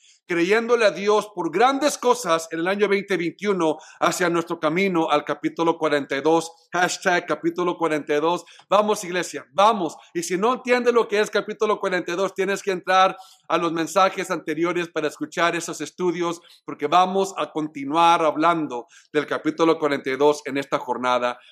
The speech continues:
del año veinte veintiuno. Ya que, pues, se volteó la página al nuevo año, es una oportunidad de que empezamos con nuevas metas, con nuevos anhelos,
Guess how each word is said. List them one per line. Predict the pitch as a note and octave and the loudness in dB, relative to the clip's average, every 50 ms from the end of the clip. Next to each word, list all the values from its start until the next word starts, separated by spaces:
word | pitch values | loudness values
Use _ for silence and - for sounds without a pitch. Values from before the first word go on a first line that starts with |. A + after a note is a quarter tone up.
| _ _ - | _ _ -4
del | B2 C3 C3+ | -4 -2 -2
año | C3 C3 C3+ C3 A#2+ | -2 -2 -2 -2 -2
veinte | B2+ B2+ C3 - - A2+ A2 G#2 G2 _ _ _ _ _ - | -2 -4 -6 -8 -8 -8 -8 -8 -10 _ _ _ _ _ -14
veintiuno. | B2 A#2+ A2 - - A2 G2+ G2 F#2+ F#2 _ _ _ _ _ C#3 | -12 -12 -12 -10 -10 -10 -10 -10 -12 -16 _ _ _ _ _ -4
Ya | D#3 F3 F#3 F#3+ F#3+ | 0 2 2 2 2
que, | G3+ G#3 G3+ G3 | 0 0 0 0
pues, | G3 G3+ F3 E3 - - | -2 -4 -8 -8 -6 -6
se | F#3 E3+ | -6 -4
volteó | D3+ D#3 D3+ C#3+ - - F#3 G3 G#3 G#3 | -4 -4 -8 -8 -10 -4 -2 0 0 2
la | G#3 G3 F#3 E3+ D3+ - - - | 4 4 4 4 2 -2 -6 0
página | - F#3 F#3+ F#3+ - - F#3+ G3 F#3+ F#3+ F#3 F#3+ | 2 2 2 2 0 -6 -8 -6 -4 -2 -2 -2
al | F#3 - D3+ D3+ D3+ | -2 -2 -2 -2 0
nuevo | E3 F3+ F#3+ F#3 F#3 E3+ | 0 0 0 2 4 4
año, | F3 F#3 F#3+ F#3 F#3 F#3 F#3+ F3+ _ _ _ _ _ _ _ _ _ _ _ _ _ _ _ _ - | 4 4 2 0 -4 -6 -6 -8 _ _ _ _ _ _ _ _ _ _ _ _ _ _ _ _ -6
es | C#3+ E3+ E3+ - | -4 -4 -4 -2
una | G#3 G3 G3+ | 0 0 0
oportunidad | G3 - F#3 E3+ - - E3 D#3 D3+ D3 D#3+ D#3+ E3 F3 E3 | 0 2 0 -4 -4 -4 -4 -2 0 2 4 4 4 2 2
de | D3 E3+ E3 - | -2 -8 -8 -6
que | D3 C#3+ | -6 -6
empezamos | C#3+ - - D3 C#3+ - D#3+ D#3 D#3+ D#3+ E3 E3 D#3+ - _ _ _ _ _ | -6 -6 -8 -10 -8 -2 -2 -2 0 0 -2 -4 -4 -6 _ _ _ _ _
con | - D3+ C#3+ C#3+ | -2 -2 0 2
nuevas | D3+ D#3 D#3+ D#3+ D3+ - C#3+ | 2 2 2 2 0 -2 -2
metas, | D3+ D3+ D3 D3+ - D3+ C#3+ C#3+ C#3+ - - _ _ _ _ - | 0 0 0 2 2 2 2 2 0 -4 -14 _ _ _ _ -6
con | D3 C3+ C3+ | -4 -2 2
nuevos | D3+ E3+ F3+ F#3+ F3 - | 2 2 4 2 0 0
anhelos, | D#3 C#3+ D3 D3 C#3 C#3 C3 C3+ C3 B2+ - - | -2 -4 -2 -2 -2 -2 -2 -4 -8 -8 -12 -16